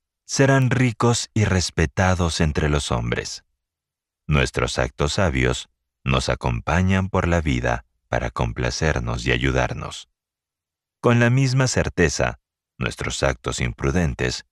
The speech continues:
nos siguen para atormentarnos. Por desgracia, no se pueden olvidar. En la primera fila de los tormentos que nos siguen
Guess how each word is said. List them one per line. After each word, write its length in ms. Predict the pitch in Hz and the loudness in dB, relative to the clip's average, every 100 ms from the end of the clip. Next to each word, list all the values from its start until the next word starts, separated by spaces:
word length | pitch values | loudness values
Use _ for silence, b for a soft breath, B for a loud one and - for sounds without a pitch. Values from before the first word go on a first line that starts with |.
| _ - | _ -6
nos 260 | 58 58 | -2 -2
siguen 520 | - - 110 101 104 95 | -2 0 0 2 2 2
para 220 | 95 92 | 2 2
atormentarnos. 1000 | 90 87 85 80 67 64 60 55 - - _ _ _ _ _ _ _ _ _ - | 2 2 2 2 0 -2 -6 -12 -14 -18 _ _ _ _ _ _ _ _ _ 0
Por 200 | 65 - | 0 2
desgracia, 800 | 62 60 82 71 - 62 57 _ _ _ - | -2 0 0 0 0 -2 -2 _ _ _ -8
no 440 | 64 64 67 90 | -4 0 2 2
se 240 | 98 - 98 | 2 0 0
pueden 480 | - 69 58 60 62 | 2 0 0 0 -2
olvidar. 560 | 60 65 62 55 - _ _ _ _ _ _ _ _ _ _ - | 0 0 0 -2 -8 _ _ _ _ _ _ _ _ _ _ 0
En 140 | 120 | 4
la 80 | 123 | 4
primera 440 | 113 120 135 139 127 | 4 2 4 4 2
fila 380 | - 101 62 | 0 2 2
de 80 | 60 | 0
los 200 | 62 58 | -2 -2
tormentos 640 | 67 62 78 80 64 62 - | -2 0 2 2 0 -4 -2
que 140 | 62 | -4
nos 160 | 60 - | -4 -2
siguen 460 | 117 101 104 92 | -2 2 2 0